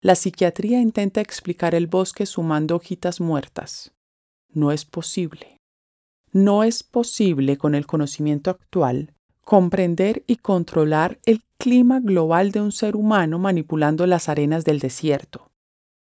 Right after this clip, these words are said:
Un amigo neurobiólogo, al que le perdí el rastro, me dijo alguna vez: "La mente es como la economía.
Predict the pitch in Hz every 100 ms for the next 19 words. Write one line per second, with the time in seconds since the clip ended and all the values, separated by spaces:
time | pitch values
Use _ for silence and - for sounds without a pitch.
0 | _ _ - 180 214 233 226 233 220 220
1 | 220 226 226 185 139 127 131 147 - 147
2 | 139 139 135 131 131 131 151 175 - 135
3 | - - 170 _ _ _ - 175 170 180
4 | - 190 185 185 180 160 - - - _
5 | _ _ _ _ _ _ _ _ _ 196
6 | 202 190 196 208 226 262 220 175 - 190
7 | 190 160 151 147 143 151 139 143 -